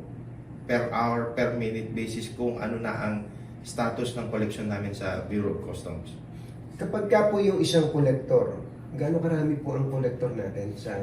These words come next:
Speaker 2: buong
Speaker 1: Meron po
Speaker 2: Pilipinas?
Speaker 1: tayong seventeen district, uh, ports dito
Speaker 2: Oo.
Speaker 1: sa buong Pilipinas. May
Speaker 2: Mm.
Speaker 1: mga sub-ports pa po yan.
Speaker 2: Kapag ka po, um, ah, hindi nila na-hit yung target, ano po mangyayari sa mga port collector na to?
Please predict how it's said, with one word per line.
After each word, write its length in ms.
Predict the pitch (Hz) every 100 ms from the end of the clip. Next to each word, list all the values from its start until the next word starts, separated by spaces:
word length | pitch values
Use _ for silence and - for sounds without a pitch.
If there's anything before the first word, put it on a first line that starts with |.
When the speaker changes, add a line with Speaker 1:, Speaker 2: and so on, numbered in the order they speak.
| 98 101
Speaker 2:
buong 140 | 113
Speaker 1:
Meron 220 | - 120
po 80 | 120
Speaker 2:
Pilipinas? 100 | 131
Speaker 1:
tayong 280 | 131 135 131
seventeen 520 | 131 127 135 135 139 127
district, 500 | 123 - 135 131 -
uh, 380 | 127 117 117 -
ports 380 | 151 127 - -
dito 180 | 120 107
Speaker 2:
Oo. 100 | 113
Speaker 1:
sa 180 | 113 107
buong 300 | 120 113 113
Pilipinas. 560 | 113 117 160 135 117 -
May 120 | 113
Speaker 2:
Mm. 80 | 107
Speaker 1:
mga 120 | 104
sub-ports 420 | 104 101 - 104
pa 160 | - 95
po 160 | 90 90
yan. 240 | 85 160 - - -
Speaker 2:
Kapag 320 | 185 185 196
ka 240 | 180 190 196
po, 240 | 185 175
um, 400 | 170 160 151 143 135 139 - - -
ah, 800 | 123 123 120 117 117 113 110 107 104 104
hindi 280 | - 143 143 156
nila 200 | 147 143
na-hit 300 | 143 135 135
yung 200 | 147 135
target, 500 | 135 123 120 117 110
ano 160 | - 160
po 140 | 160
mangyayari 560 | 147 135 131 127 120 120
sa 160 | - 120
mga 240 | 120 117
port 220 | 120 113 -
collector 420 | 107 104 - 117
na 120 | 127
to? 160 | 123